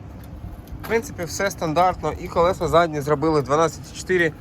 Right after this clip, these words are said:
аж на двадцять вісім. Хтось попросив більший агротехнічний просвіт. Е, суть в тім, що залишилась, е, стара, е, ходова система, тобто мости, міст передній і задній чулок іде у нас ще від двадцяти чотирьох сильного трактора.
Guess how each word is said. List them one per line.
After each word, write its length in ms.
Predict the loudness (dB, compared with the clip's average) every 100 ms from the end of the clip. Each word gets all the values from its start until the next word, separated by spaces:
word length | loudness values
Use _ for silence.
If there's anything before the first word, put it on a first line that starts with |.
| -16 -16 -12 0
аж 280 | 2 2
на 120 | 2 2
двадцять 380 | 2 0 0
вісім. 380 | 0 -2 -2 -4 -4
Хтось 200 | -2 -2
попросив 500 | 0 2 2 0 0
більший 400 | -2 -4 -2 0
агротехнічний 640 | 0 0 -4 -6 -6 -6
просвіт. 340 | -4 -4 -4 -10 -12 -14 -14 -10 -2
Е, 160 | 0 0
суть 200 | -2 -2
в 20 |
тім, 160 | -4
що 160 | -2 -2
залишилась, 600 | 0 0 0 -2 -2 -2 -6 -6 -4 0 0 2
е, 240 | 2 0 -2 -4
стара, 440 | 2 4 4 2 -4 -18 -10 -4
е, 200 | -2 -2
ходова 400 | -2 0 2 0
система, 480 | -2 0 2 2 2
тобто 380 | -2 2 2 0 -6 -8 -8 -2
мости, 540 | 0 0 0 0 0 -4 -8 -4
міст 180 | -2 -2
передній 420 | 0 2 2 0
і 320 | -2 0 2 4
задній 320 | 4 2 -2
чулок 340 | -4 -4 -4
іде 180 | -4 -2
у 40 |
нас 200 | -2 -4
ще 120 | -8 -10 -8
від 140 | -8 -4
двадцяти 580 | -4 -4 -8 -8 -8
чотирьох 440 | -6 -8 -8 -8 -8
сильного 380 | -8 -4 -4 -2
трактора. 480 | -2 -2 -2 -4